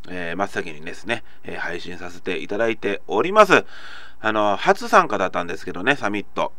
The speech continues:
えー、皆様がおっしゃる通り、えー、今回も大成功ということで、えー、何のね、事故もなく終了いたしました。はい。司会のね、二階堂さんが言われてた通り、失敗はね、成功の母だと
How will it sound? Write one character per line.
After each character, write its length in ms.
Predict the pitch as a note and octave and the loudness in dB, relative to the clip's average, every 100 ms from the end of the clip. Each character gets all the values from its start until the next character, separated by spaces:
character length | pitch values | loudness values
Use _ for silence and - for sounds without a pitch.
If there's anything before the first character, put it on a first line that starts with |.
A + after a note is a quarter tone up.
| - | -6
え 180 | D#2+ D2+ | -6 -4
ー、 20 | |
皆 200 | F#2+ G#2 | 0 0
様 260 | G#2 F2+ | 0 -2
が 200 | E2+ D#2+ - | -2 -2 -4
お 100 | G#2+ | -8
っ 20 | |
し 140 | - | -4
ゃ 80 | A2+ | -2
る 140 | G#2+ F#2+ | 0 -2
通 300 | - B2+ B2+ | 4 6 6
り、 220 | F#2+ D#2 - - - | 4 -2 -8 -8 -4
え 440 | F2+ F2 E2 E2 | -4 -2 -2 -4
ー、 20 | |
今 180 | D#2+ A#2+ | -4 -4
回 160 | G2+ F2 | -2 -2
も 300 | E2+ - - - - | -4 -4 -6 -8 2
大 160 | G#2+ A2 | 2 4
成 120 | A2+ | 2
功 160 | F#2 | 0
と 100 | E2 | -2
い 20 | F2 | -4
う 60 | |
こ 100 | E2 | -4
と 160 | E2 E2 | -4 0
で、 240 | - D3+ - - - | 6 6 6 -8 -8
え 560 | - G#2+ G2+ G2+ F#2+ F#2+ | -4 -4 -2 -4 -4 0
ー、 0 | |
何 240 | G2 D#3 E3+ | 4 4 4
の 80 | |
ね、 220 | F#3 - - | 2 2 0
事 120 | F#2+ G#2 | -4 0
故 120 | A#2+ | 0
も 140 | G2 | 2
な 140 | A2+ C#3+ | 4 6
く 200 | B2+ - - | 4 2 -6
終 140 | F#2 | -4
了 220 | F2+ D#2+ | -4 -4
い 40 | D2+ | -4
た 120 | A#2 | -4
し 100 | G#3 | 0
ま 100 | A#3 | 4
し 60 | G#3 | 6
た。 160 | - - - - - | 6 4 -8 -8 -4
は 160 | - B2+ | 2 2
い。 100 | - - - - | 2 -4 -8 -8
司 140 | - | -4
会 180 | - G2 | 0 0
の 120 | F#2 | 4
ね、 140 | C#3+ G#2+ | 2 2
二 100 | G2 | -2
階 220 | G#2+ G2+ | 0 0
堂 160 | F#2 F#2 | 0 -2
さ 120 | F2+ | -4
ん 20 | |
が 80 | E2+ | -4
言 140 | F2 | 0
わ 120 | G#2 | 2
れ 100 | A#2 | 2
て 100 | G#2 | 0
た 160 | G2 F2 | -2 -4
通 120 | - E3 G#3 | 2 6 8
り、 160 | G2+ - - - - | 6 0 -8 -8 -8
失 240 | - A2+ - | -6 -6 -2
敗 200 | - G#2+ | 4 4
は 100 | G2 | 6
ね、 200 | A2+ D3 - - | 2 2 -2 -8
成 240 | - A#2+ C3 | -4 0 0
功 240 | C3 C3+ | 2 2
の 100 | B2+ | 2
母 380 | - - G#3+ A#3+ | 0 4 8 10
だ 100 | E3 | 8
と 140 | - | 4